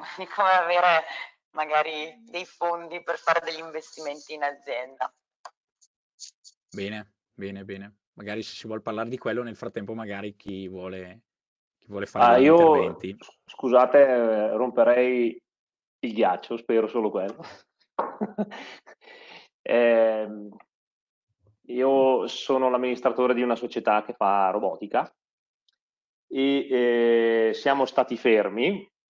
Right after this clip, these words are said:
Speaker 3: per parecchio tempo. Ci siamo in fretta e furia adoperati barra allineati alla necessità di fare smart working.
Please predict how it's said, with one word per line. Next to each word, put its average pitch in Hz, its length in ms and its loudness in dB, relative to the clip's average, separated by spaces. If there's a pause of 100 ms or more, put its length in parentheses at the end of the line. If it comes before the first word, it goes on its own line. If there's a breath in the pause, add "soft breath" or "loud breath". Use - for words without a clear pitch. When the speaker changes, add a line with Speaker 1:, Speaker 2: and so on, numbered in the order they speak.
(140)
Speaker 3:
per 113 260 0
parecchio 107 420 0
tempo. 95 600 -6 (1500)
Ci - 180 -12
siamo 151 800 0 (420)
in 139 160 -2
fretta 147 580 2
e 131 140 2
furia 139 800 2 (240)
adoperati 120 800 2
barra 117 440 2
allineati 113 920 -2
alla 107 220 -2
necessità 110 580 -4
di 110 140 -4
fare 101 420 0
smart 95 280 -6
working. 143 500 -12